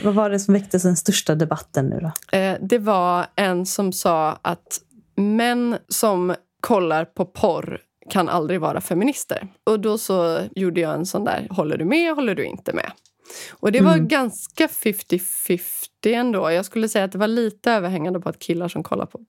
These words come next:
Speaker 2: porr kan vara feminister. Men det som var lite lustigt i det hela var att jag sen gjorde en liten undersökning vilka,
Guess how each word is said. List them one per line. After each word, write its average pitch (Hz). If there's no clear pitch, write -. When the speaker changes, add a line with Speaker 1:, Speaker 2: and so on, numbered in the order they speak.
Speaker 2:
porr -
kan -
vara 180
feminister. -
Men 202
det 196
som 190
var 196
lite 190
lustigt 208
i 330
det 320
hela 226
var 170
att 185
jag 185
sen 285
gjorde 247
en 180
liten 180
undersökning 180
vilka, 185